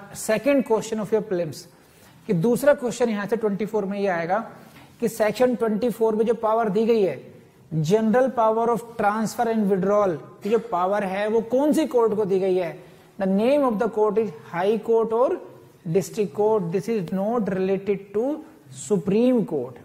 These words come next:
please, क्योंकि because there is an specific section twenty-five for sec-, uh, Supreme Court। Therefore, section twenty-four is dealing with the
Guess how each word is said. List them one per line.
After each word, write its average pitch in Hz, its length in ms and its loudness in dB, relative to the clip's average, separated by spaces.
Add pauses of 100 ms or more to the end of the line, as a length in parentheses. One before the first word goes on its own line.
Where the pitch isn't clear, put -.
please, 196 320 -4
क्योंकि 208 280 -2
because 214 380 0 (500)
there 202 260 4
is 233 100 2
an 240 180 -2
specific 226 680 -2
section 247 560 -2 (1300)
twenty-five 226 720 2 (520)
for 247 360 2
sec-, 214 300 -8 (100)
uh, 214 120 -6
Supreme 220 440 2
Court। 139 240 -6 (480)
Therefore, 202 380 0
section 240 540 0
twenty-four 202 760 0 (100)
is 202 200 0
dealing 214 500 0
with 185 200 0
the 196 120 0